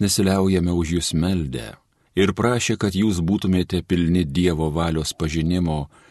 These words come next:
su visa išmintimi ir dvasiniu supratimu, kad elgtumėtės kaip verta Viešpaties ir jam tobulai patiktumėte, nešdami vaisių gerais darbais ir augdami Dievo pažinimu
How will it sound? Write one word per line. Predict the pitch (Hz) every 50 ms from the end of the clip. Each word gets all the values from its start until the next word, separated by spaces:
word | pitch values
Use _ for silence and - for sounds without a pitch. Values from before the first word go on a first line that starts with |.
| _ _ -
su | - - - 101
visa | 98 95 - - 117
išmintimi | 113 110 - 107 104 101 98 92 - 98 90 90 95 98 - -
ir | 101 87 80
dvasiniu | 71 76 78 87 90 92 - - 87 87 87
supratimu, | - - - - 87 82 - - 92 90 95 98 69 - _ _ _ _ _ _ _ _ _ -
kad | 113 110 127
elgtumėtės | 127 135 135 120 - 120 113 110 107 95 107 101 98 92 - - - -
kaip | 95 78 -
verta | 78 80 82 82 80 - - 73
Viešpaties | 67 73 78 87 92 - - - 78 78 82 78 76 - - - - - -
ir | 73 73 73
jam | 76 85 87 85
tobulai | - 90 85 80 76 80 73 73 78 78 -
patiktumėte, | - 78 - - 95 - - - 64 64 58 - - - - - - - _ _ _ _ _ _ _
nešdami | - 85 98 104 95 90 90 110 113 123 117 95
vaisių | 104 113 113 101 - - - 104 98 92 95 90 87 - _ -
gerais | - 71 87 80 80 82 85 85 78
darbais | 69 85 78 76 69 69 71 73 85 92 95 - - - - - _ _ _ _ _ _ _ -
ir | - 92 95
augdami | 101 101 95 95 87 95 95 95 95 101 104 104 98 98 -
Dievo | - 87 80 73 92 95 92 85 87
pažinimu | 87 - 90 80 87 82 85 87 87 95 98 73